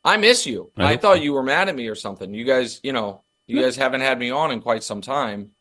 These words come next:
Speaker 1: I don't know what's going on. It,
Speaker 2: Um,
Speaker 1: busy.
Speaker 2: I, but
Speaker 1: No,
Speaker 2: you're,
Speaker 1: it's
Speaker 2: you're usually busy. Like, we, we
Speaker 1: No,
Speaker 2: tr-,
Speaker 1: I
Speaker 2: you know, we try sometimes, and then you got a podcast, and then you got other things going on, and we
Speaker 1: And I
Speaker 2: wanna
Speaker 1: always,
Speaker 2: be respectful.
Speaker 1: I find,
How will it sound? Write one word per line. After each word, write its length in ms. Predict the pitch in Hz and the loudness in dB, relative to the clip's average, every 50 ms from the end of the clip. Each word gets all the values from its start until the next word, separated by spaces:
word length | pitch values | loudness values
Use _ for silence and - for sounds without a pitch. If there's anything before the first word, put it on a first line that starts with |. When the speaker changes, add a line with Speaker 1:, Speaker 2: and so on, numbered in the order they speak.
| _ - | _ -14
Speaker 1:
I 100 | 117 107 | -12 -10
don't 160 | 101 104 104 107 | -8 -8 -8 -8
know 140 | 104 104 | -6 -6
what's 180 | 101 101 95 - | -8 -8 -10 -10
going 240 | - 107 101 104 110 | -10 -10 -8 -6 -4
on. 340 | 120 120 110 98 92 90 85 - | -4 -4 -4 -6 -8 -10 -16 -16
It, 200 | 117 104 92 87 _ _ - - _ | -16 -14 -16 -16 _ _ -20 -10 _
Speaker 2:
Um, 400 | - 147 156 160 165 160 156 151 | 0 0 2 2 2 0 0 -2
Speaker 1:
busy. 400 | 156 117 110 101 107 104 95 92 - - | -2 -4 -4 -6 -6 -8 -8 -8 -4 -2
Speaker 2:
I, 300 | 175 220 208 - 165 - - - | -2 -2 -2 -6 -10 -12 -6 -2
but 160 | 151 190 190 | 0 2 4
Speaker 1:
No, 80 | 190 | 4
Speaker 2:
you're, 80 | 135 135 113 | 4 2 0
Speaker 1:
it's 80 | 101 160 | 0 0
Speaker 2:
you're 160 | 175 196 214 | 2 2 2
usually 360 | 196 196 202 165 139 160 143 | 2 2 2 2 2 0 0
busy. 520 | 127 113 196 190 127 107 - - 69 82 _ _ _ _ _ _ _ _ _ | 0 0 -2 -2 -2 -4 -6 -8 -10 -18 _ _ _ _ _ _ _ _ _
Like, 140 | - 123 104 113 | -6 -4 0 0
we, 280 | 147 143 117 - _ _ - | 0 0 0 -2 _ _ -4
we 80 | 147 151 | 0 2
Speaker 1:
No, 60 | 123 | 2
Speaker 2:
tr-, 40 | 120 | 4
Speaker 1:
I 220 | 131 139 135 131 - _ - | 4 4 2 0 -2 _ -2
Speaker 2:
you 260 | 139 - - 151 151 | -2 0 0 0 0
know, 80 | 143 | 2
we 100 | 131 139 | 0 0
try 240 | 120 - 151 147 151 | 0 2 2 2 2
sometimes, 640 | 147 - - 147 131 - 151 143 143 143 139 123 127 | 2 2 0 -2 -2 0 2 2 4 4 2 2 2
and 80 | 123 | 2
then 80 | 123 123 | 2 2
you 40 | 110 | 2
got 120 | 123 117 | 2 0
a 40 | 110 - | 0 2
podcast, 720 | - 143 147 156 139 - 151 143 135 135 135 117 - - | 2 2 2 2 0 2 2 4 4 4 2 0 -2 -6
and 100 | 110 104 | -4 -2
then 140 | 110 110 110 | 0 0 2
you 80 | 117 107 | 2 2
got 180 | 113 110 113 | 2 2 2
other 180 | 120 113 107 110 | 2 0 -2 -2
things 320 | - - 139 143 139 120 - | -2 -2 0 0 0 -2 -2
going 240 | 117 120 120 120 127 | -2 0 0 2 2
on, 260 | 139 156 170 180 175 | 2 2 0 2 2
and 100 | 147 120 | 2 4
we 80 | 120 | 4
Speaker 1:
And 80 | 143 139 | 4 4
I 140 | 135 139 139 | 4 6 6
Speaker 2:
wanna 80 | 143 | 6
Speaker 1:
always, 420 | 151 160 170 175 180 - - 156 151 | 8 8 8 8 6 6 6 6 6
Speaker 2:
be 120 | 160 165 | 4 4
respectful. 440 | 165 175 170 135 127 190 185 185 135 | 4 6 4 4 4 4 4 2 4
Speaker 1:
I 140 | 135 143 160 | 4 4 4
find, 160 | 170 143 | 2 0